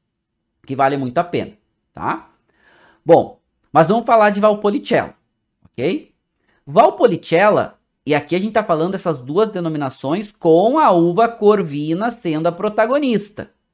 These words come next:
certo? Corvina Veronese. Valpolicella vai fazer a doc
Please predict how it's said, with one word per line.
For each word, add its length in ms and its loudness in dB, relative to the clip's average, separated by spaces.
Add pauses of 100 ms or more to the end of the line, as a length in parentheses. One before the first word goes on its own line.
(600)
certo? 540 -2 (720)
Corvina 440 -2
Veronese. 600 0 (1120)
Valpolicella 760 0
vai 160 0
fazer 580 0 (840)
a 160 6
doc 680 4